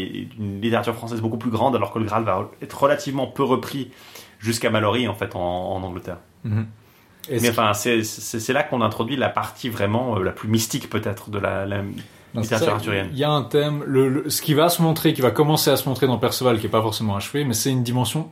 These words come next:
Speaker 2: spirituelle extrêmement importante, disons, dans la quête de Perceval. Le côté, disons,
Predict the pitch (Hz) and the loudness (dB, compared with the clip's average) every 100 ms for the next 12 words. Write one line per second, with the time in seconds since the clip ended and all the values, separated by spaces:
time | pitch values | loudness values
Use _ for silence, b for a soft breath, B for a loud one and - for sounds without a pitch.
0 | - - - 147 139 - 151 143 127 - | -6 -4 -2 0 0 2 4 4 2 0
1 | 135 131 117 113 - 143 143 117 123 110 | 0 2 2 0 0 0 0 0 0 2
2 | 104 151 147 131 127 117 123 110 127 123 | 2 2 2 2 2 0 2 2 4 2
3 | 110 B B B B B B - 135 135 | 0 B B B B B B -4 -2 0
4 | 139 139 131 - 160 160 175 160 156 156 | 2 4 4 4 2 2 4 6 6 4
5 | - 127 117 135 | 0 -4 0 0